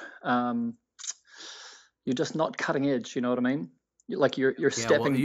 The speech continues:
Speaker 1: back.
Speaker 2: heard the qu-, have you, have you heard the quote that if two business partners agree on everything, one of them's unnecessary?
Speaker 1: <laughs> Yeah.
Speaker 2: Yeah, conflict isn't, isn't bad. You know, you, if, if you've got two people that are passionate about something,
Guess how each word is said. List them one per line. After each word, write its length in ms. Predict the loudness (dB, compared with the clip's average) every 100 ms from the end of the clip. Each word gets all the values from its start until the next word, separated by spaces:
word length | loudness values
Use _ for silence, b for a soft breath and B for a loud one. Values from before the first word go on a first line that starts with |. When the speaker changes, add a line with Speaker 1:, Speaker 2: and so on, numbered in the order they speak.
| 4
Speaker 1:
back. 80 | 8
Speaker 2:
heard 180 | 6
the 140 | 6 0
qu-, 220 | -2 -6
have 160 | -6 -2
you, 140 | -4 -4
have 140 | -4
you 80 | 0
heard 160 | 0 0
the 100 | -2
quote 340 | -2 -2 -2
that 220 | -4 -6
if 260 | -6 -10 -12 _ _
two 220 | -4 -4
business 360 | -2 -4 -4 -8
partners 640 | -2 -2 -2 -8 -8 -10 -10
agree 320 | -8 -4 -2
on 140 | -2
everything, 500 | -2 -2 -4 -6 -6
one 100 | -4
of 120 | -4 -4
them's 320 | -8 -8 -10
unnecessary? 720 | -10 -8 -8 -10 -10 -12 -6
Speaker 1:
<laughs> 680 | 0 2 6 6 6 2 2
Yeah. 280 | -4 4 2 2 -16 -18 B B
Speaker 2:
Yeah, 180 | -2 -2
conflict 600 | -2 -2 0 0 -2 -2
isn't, 260 | -4 -6 -8
isn't 300 | -6 -8 -6
bad. 340 | -4 -2 -2 -4
You 120 | -6
know, 120 | -2
you, 180 | -2 -2
if, 180 | -6 -10
if 80 | -6
you've 180 | -6 -2
got 180 | -2 -2
two 140 | -4
people 260 | -4 -2 0
that 80 | 0
are 60 |
passionate 500 | -2 -4 -4 -2 -4
about 220 | -2 -6
something, 540 | -6 -8 -6 -6 -6